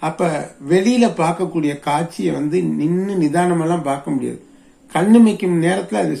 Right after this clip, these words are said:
சட்டுன்னு அது மறைஞ்சிரும். அப்படிப்பட்ட பார்வையை தான் நம்ம என்னன்னு சொல்றோம்? கிளிம்ஸ் அப்படின்னு சொல்லுவோம், சட்டென பார்த்தல். So இது வந்து ஆக்சுவலா ஒரு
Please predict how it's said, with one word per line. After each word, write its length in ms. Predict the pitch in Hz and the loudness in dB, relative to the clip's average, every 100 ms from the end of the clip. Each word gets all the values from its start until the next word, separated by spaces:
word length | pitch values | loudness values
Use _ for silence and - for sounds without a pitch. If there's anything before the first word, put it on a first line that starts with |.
| - | -2
சட்டுன்னு 440 | 170 170 - 214 175 | 0 0 0 2 2
அது 60 | 135 123 | 0 -2
மறைஞ்சிரும். 500 | 135 160 147 120 - _ _ _ _ - | -2 -2 -4 -6 -12 _ _ _ _ -18
அப்படிப்பட்ட 600 | - - 226 233 208 175 175 - | -12 0 2 2 0 0 -2 0
பார்வையை 400 | 151 175 175 160 | 0 2 2 2
தான் 140 | 180 180 | 2 2
நம்ம 160 | 151 135 | 2 2
என்னன்னு 240 | 147 165 - | 0 -2 -4
சொல்றோம்? 340 | 120 117 104 98 | -6 -6 -8 -2
கிளிம்ஸ் 360 | 151 175 156 - - | 4 4 4 -6 -12
அப்படின்னு 300 | 113 113 147 143 | -10 -6 -6 -6
சொல்லுவோம், 280 | 110 - - _ _ _ _ - - | -10 -10 -16 _ _ _ _ -16 -4
சட்டென 440 | 147 143 147 139 143 - | -4 -2 -2 -2 -2 -6
பார்த்தல். 420 | 113 107 - 117 - _ _ _ - - | -8 -8 -14 -14 -16 _ _ _ -20 -6
So 120 | 208 175 185 240 - _ _ - | 0 0 -2 -8 -14 _ _ -6
இது 80 | 190 190 | -2 -2
வந்து 160 | 190 214 | 0 2
ஆக்சுவலா 400 | 175 170 - 196 202 | 0 -2 -4 0 0
ஒரு 120 | 147 | 0